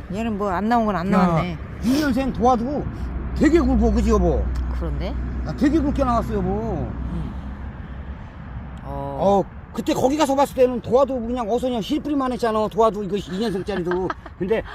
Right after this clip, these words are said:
Speaker 2: 아, 올해는요, 아주 농사가 잘 된 것 같아요. 왜냐면은 이 자리가 옛날에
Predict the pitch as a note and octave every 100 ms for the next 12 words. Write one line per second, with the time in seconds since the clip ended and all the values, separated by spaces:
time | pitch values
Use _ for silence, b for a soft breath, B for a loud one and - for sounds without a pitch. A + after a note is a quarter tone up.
0 | B B D#3+ F3 F#3 G#3+ G#3 G3+ A#3+ -
1 | - F3+ F#3+ G#3+ G#3 G3+ - - A3+ G3
2 | F3 D#3 D3+ E3 - - D3+ G3 G3+ G3
3 | G#3+ - - G3 - F3 F#3 G#3 F3+ -
4 | - - E3 G3+ G#3+ G#3+